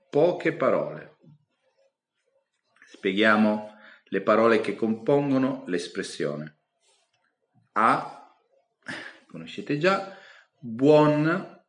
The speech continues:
quindi tagliato, ma sta per buono, quindi qualcosa di buono che non è cattivo. Intenditor, ancora una volta la parola è tagliata,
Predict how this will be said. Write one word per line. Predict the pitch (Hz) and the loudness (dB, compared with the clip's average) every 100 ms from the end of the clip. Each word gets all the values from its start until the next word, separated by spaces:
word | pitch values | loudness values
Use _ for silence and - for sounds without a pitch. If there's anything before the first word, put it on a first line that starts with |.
| _ | _
quindi | 117 101 95 | -6 -6 -2
tagliato, | 113 110 113 110 92 - 87 82 - - _ _ _ _ _ _ | 2 4 4 4 2 0 -4 -4 -8 -20 _ _ _ _ _ _
ma | - 87 | -10 -10
sta | - 104 92 | -2 -2 0
per | 95 85 78 - | 0 -2 -4 -12
buono, | - - 92 95 78 82 | -20 -6 2 2 2 -4
quindi | 98 82 76 | -10 -12 -14
qualcosa | - 76 98 87 82 | -14 -10 -10 -8 -8
di | 85 | -10
buono | 82 92 87 80 - - | -2 0 0 -2 -10 -6
che | 85 | -4
non | 82 92 | -2 -2
è | 87 - - - - | -4 -8 -16 -16 -14
cattivo. | - 110 - 160 165 196 208 - - _ - _ _ _ | -8 -8 -2 -2 2 2 0 -2 -14 _ -20 _ _ _
Intenditor, | - 196 196 180 170 151 147 120 101 95 92 92 - _ | -4 -2 0 2 2 2 0 4 4 2 -2 -10 -18 _
ancora | 117 123 143 | -6 0 2
una | 135 131 | 4 4
volta | 131 127 127 98 | 4 4 2 -2
la | 110 | -2
parola | 117 110 120 117 92 | 0 2 4 2 0
è | - 98 - | -2 -8 -4
tagliata, | - 104 104 101 90 - 82 73 | -2 0 2 2 2 -2 -10 -12